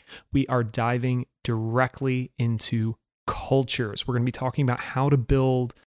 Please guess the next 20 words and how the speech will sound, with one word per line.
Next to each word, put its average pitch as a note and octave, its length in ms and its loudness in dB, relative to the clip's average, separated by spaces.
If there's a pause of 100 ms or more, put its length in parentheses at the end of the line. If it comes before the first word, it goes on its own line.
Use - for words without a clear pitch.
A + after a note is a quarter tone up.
(460)
different D3 320 6
societies C#3+ 680 2
within D3 240 4
your C#3+ 140 4
world C#3+ 420 2
that - 200 -8
feel A#2+ 600 0 (520)
immersive C3+ 1080 4
and A2+ 440 0
real D3 500 6
and A2+ 220 -2
present C#3+ 840 2
and A#2+ 220 0
three-dimensional. B2 1160 2
We A2+ 80 -2
wanna B2 260 0
dive C3 280 0
into C3 160 4
this A#2+ 160 0
'cause - 180 -2